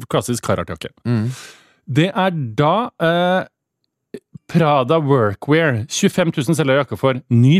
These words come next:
Speaker 1: pris femtisju tusen.
Speaker 2: Å, fytte helvete.
Speaker 1: Sånn jakke.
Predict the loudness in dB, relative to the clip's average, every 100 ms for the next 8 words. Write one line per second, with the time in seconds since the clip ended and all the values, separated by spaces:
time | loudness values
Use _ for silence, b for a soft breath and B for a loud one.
0 | 2 2 2 -2 -2 0 -2 0 -2 -4
1 | -4 -6 -4 -8 -8 _ -16 -8 -6 -6
2 | -10 -12 -10 -6 -4 -4 -4 -4 -2 0
3 | 0 -2 -16